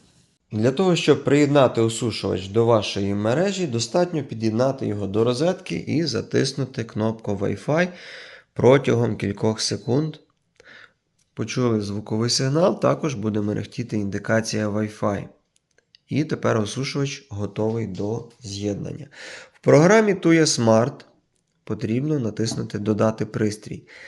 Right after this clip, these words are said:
І обов'язково має бути перед цим включена,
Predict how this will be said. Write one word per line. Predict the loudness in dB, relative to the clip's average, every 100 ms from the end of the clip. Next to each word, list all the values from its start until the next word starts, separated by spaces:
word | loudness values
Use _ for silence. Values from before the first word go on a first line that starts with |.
| -20 -18 -20 -20 -8
І | 0 2
обов'язково | 2 -2 -4 0 0 2
має | 0 0
бути | -2 -6 -6
перед | -6 -8 -6
цим | -6 -6
включена, | -8 -10 -6 -6 -6 -8 -6 -6